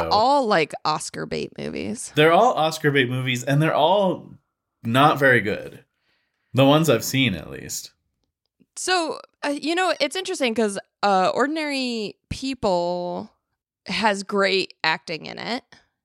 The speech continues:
Speaker 2: Sure. Yeah.
Speaker 1: And I think maybe even won a few Oscars for the actors. I can't
Speaker 2: Yeah.
Speaker 1: remember.
Speaker 2: Mm-hmm.
Speaker 1: And I wonder if he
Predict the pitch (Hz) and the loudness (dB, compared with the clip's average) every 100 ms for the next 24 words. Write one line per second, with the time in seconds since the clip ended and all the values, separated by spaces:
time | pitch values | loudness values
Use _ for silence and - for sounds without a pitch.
0 | _ - - 170 185 82 - _ _ - | _ -12 0 4 6 4 -2 _ _ 0
1 | 226 208 202 196 190 - 190 202 220 202 | 4 4 4 0 -4 -2 -2 0 -2 -2
2 | 202 214 226 214 220 185 175 165 165 190 | -2 -2 -4 -4 -4 -6 -10 -6 -4 -2
3 | 233 247 - 285 302 302 302 - _ _ | -4 -6 -6 -4 -2 -2 -4 -6 _ _
4 | - 247 262 - 294 285 - 269 - 240 | -2 0 0 -2 -4 -2 0 0 2 0
5 | 240 269 285 311 302 - - - 107 220 | -2 -2 -2 -2 -6 -8 -12 -4 -2 0
6 | 214 131 104 - 190 - - - 139 147 | 4 4 6 4 0 -6 -20 -10 0 4
7 | 147 165 139 147 226 233 269 330 - 262 | 6 6 2 2 2 2 0 -2 -4 -8
8 | 240 | -10